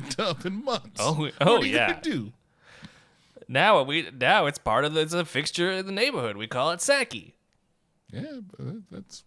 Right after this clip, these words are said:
Speaker 1: that's, uh, apt. It's an appropriate name.
Speaker 2: Yeah. <laughs>
Speaker 1: Look at Sacky over there. Uh, institution since twenty twenty-two. When somebody
Speaker 2: Yeah.
Speaker 1: decided to leave their loose fingernail clippings inside a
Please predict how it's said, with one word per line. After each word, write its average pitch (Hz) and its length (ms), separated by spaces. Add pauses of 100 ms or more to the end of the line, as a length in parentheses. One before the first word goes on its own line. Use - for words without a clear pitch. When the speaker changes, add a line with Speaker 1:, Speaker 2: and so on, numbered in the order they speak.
(140)
Speaker 1:
that's, - 340 (140)
uh, - 60 (220)
apt. 104 360 (260)
It's - 80
an 110 60
appropriate 101 400
name. 120 240 (480)
Speaker 2:
Yeah. 131 100 (480)
<laughs> - 0
Speaker 1:
Look 226 1080
at 240 80
Sacky 120 520
over 110 220
there. 92 540
Uh, 98 300
institution 135 640
since 87 300
twenty 123 280
twenty-two. 90 640 (540)
When - 120
somebody 156 220
Speaker 2:
Yeah. 113 380
Speaker 1:
decided 120 340
to 117 60
leave 117 300
their 82 360 (320)
loose 139 260
fingernail 107 500
clippings 82 460
inside 90 400
a 78 220